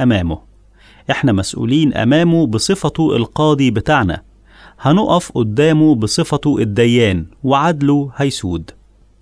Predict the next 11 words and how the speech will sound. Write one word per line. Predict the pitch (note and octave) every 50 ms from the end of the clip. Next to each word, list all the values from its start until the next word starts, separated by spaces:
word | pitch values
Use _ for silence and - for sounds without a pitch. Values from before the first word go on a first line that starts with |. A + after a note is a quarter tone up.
| _ _ _ -
مرة | B2+ A#2+ G#2+ F2
كمان | - - - A2+ B2 C3+ D3+ E3 F3 E3+ D3
بنلاقي | A#2+ A#2+ A#2 A#2 C#3 E3 F3+ - D3 C#3 A#2
هنا | B2+ D#3+ E3+ E3+ D#3 -
إن | A#2 A2 A2
النقطة | A2 A#2+ D3+ F3 - - -
دي | A#2 A#2 D#3 D#3+
فيها | - - F#3+ G3+ G#3 F3+ D#3 -
اختلاف | B2+ - - - B2 A#2 C#3 E3+ F#3 -
كبير | - - B2+ A#2 C#3 D3+ D3+ A#2+
جدًا | A2+ C3+ C3+ B2+ A#2 C#3 D3 F3